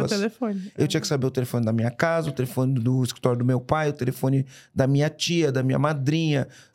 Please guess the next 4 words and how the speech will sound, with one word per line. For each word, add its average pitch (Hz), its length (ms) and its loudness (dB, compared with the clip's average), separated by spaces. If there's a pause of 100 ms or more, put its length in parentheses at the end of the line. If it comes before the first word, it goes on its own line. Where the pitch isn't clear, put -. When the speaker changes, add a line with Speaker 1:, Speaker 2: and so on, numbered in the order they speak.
Speaker 1:
do 131 160 2
meu 143 540 2
padrinho, 147 880 0 (440)
né? 139 300 2